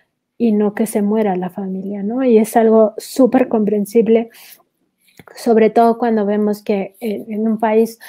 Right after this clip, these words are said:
no se generan oportunidades, no todos tenemos acceso a, eh, pues, un medio de sobrevivencia legal,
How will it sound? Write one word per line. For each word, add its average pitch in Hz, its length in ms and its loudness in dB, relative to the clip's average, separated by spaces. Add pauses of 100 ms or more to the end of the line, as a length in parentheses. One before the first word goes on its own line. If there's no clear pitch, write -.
(300)
no 247 140 4
se 262 160 0
generan 196 460 -2
oportunidades, 202 960 -2 (200)
no 240 240 0
todos 285 420 4
tenemos 214 680 -2
acceso 247 720 -2 (460)
a, 233 440 2
eh, 226 600 -6 (300)
pues, 240 240 -4
un 240 180 2
medio 247 300 4
de 226 100 4
sobrevivencia 208 800 -4
legal, 220 460 -4